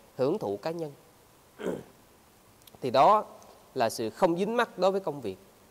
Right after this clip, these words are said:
Rồi sự không dính mắc đối với các cái tài sản cá nhân đó là gì? Đó là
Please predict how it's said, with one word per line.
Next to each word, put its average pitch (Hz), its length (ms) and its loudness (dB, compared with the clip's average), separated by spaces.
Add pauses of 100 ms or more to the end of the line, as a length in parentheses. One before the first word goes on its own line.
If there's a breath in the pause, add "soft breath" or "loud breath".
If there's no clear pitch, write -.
(960)
Rồi 123 320 4
sự 127 160 -2
không 175 220 0
dính 220 160 0
mắc 247 240 -2
đối 185 320 4
với 180 340 4
các 196 400 0
cái 185 260 0
tài 113 160 2
sản 110 300 -6
cá 175 80 -6
nhân 170 280 -2
đó 175 100 -6
là 160 80 -6
gì? 113 220 -12 (1200)
Đó 180 160 6
là 120 500 6